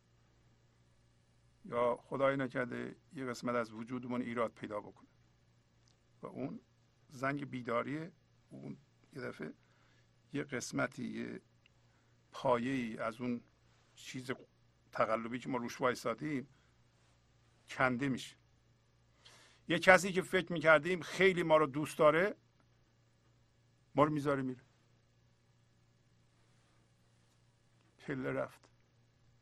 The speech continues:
ستون رفت، یکی پس از دیگری فرو می‌ریزه.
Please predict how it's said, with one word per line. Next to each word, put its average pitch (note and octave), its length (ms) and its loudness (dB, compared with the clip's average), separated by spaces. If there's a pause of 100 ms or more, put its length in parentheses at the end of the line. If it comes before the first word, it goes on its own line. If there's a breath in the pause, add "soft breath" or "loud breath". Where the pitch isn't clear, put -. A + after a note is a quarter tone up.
(260)
ستون C#3+ 420 -8
رفت، B2+ 240 -6 (1600)
یکی G#3+ 500 4
پس G3+ 200 4
از G#3+ 140 6
دیگری G3+ 300 4
فرو G3 260 0
می‌ریزه. D3 420 0